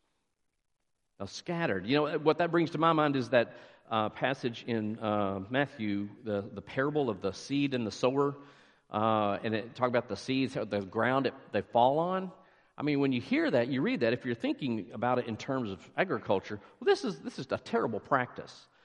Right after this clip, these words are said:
because these seeds are falling on the road, they're falling among the rocks, they're falling among the weeds, and some fall on good, good soil. Well, what that's intended to be is an analogy of how God scatters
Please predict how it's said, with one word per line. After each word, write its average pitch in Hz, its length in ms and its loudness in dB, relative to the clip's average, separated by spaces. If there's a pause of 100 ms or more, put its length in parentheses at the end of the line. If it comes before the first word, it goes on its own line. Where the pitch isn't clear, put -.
(240)
because 147 320 4
these 147 220 0
seeds 180 420 -2
are - 80 -2
falling 123 320 2
on 95 140 0
the 87 100 2
road, 202 560 6
they're 123 80 0
falling 127 360 0
among 107 240 0
the 92 80 -4
rocks, 160 420 2
they're 123 80 -4
falling 123 300 -2
among 113 380 -2
the 90 80 -4
weeds, 175 880 0 (320)
and 254 160 0
some 220 320 2
fall 170 220 -2
on 131 140 2
good, 110 180 -2 (200)
good 107 120 -2
soil. 73 320 -8 (1600)
Well, 127 180 0
what 160 200 2
that's 127 320 0
intended 165 440 4
to 127 60 -6
be 135 180 4
is 135 140 2
an 123 100 2
analogy 139 400 0
of 113 80 -4
how 123 120 -2
God 127 360 2
scatters 143 560 -4